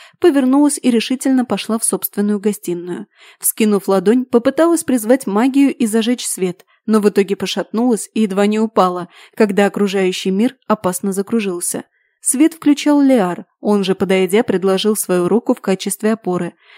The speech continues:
Приняла с благодарностью, улыбнулась оказавшемуся очень полезным и вообще замечательным некроманту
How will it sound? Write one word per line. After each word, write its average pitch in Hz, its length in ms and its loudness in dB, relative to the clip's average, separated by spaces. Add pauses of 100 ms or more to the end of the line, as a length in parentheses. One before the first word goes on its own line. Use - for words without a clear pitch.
(140)
Приняла 208 420 0
с 185 60 -8
благодарностью, 196 840 -2 (100)
улыбнулась 208 720 0
оказавшемуся 247 800 0
очень 196 360 -4
полезным 208 580 0 (260)
и 226 80 0
вообще 202 400 2
замечательным 202 680 2
некроманту 196 720 -2